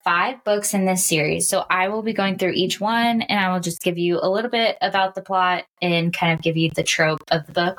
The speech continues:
because they, like I said, all are very tropey, specific tropes, um,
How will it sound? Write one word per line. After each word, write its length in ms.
because 280
they, 260
like 180
I 80
said, 240
all 360
are 140
very 340
tropey, 460
specific 640
tropes, 640
um, 500